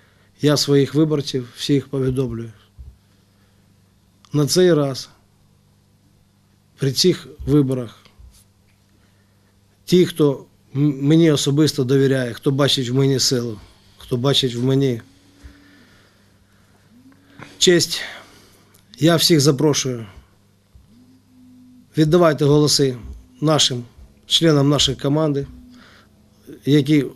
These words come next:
з нас всіх, всі відомі. Зараз ми з Володимиром Поліщуком пожали один одному руки.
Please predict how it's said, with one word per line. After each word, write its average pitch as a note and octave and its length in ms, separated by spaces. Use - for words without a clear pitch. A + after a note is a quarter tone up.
з C3+ 180
нас D3+ 240
всіх, C#3 300
всі D3 200
відомі. C3 460
Зараз E3 340
ми C#3+ 280
з - 180
Володимиром D3 540
Поліщуком C#3 580
пожали B2+ 400
один C3 260
одному B2+ 340
руки. D#3 340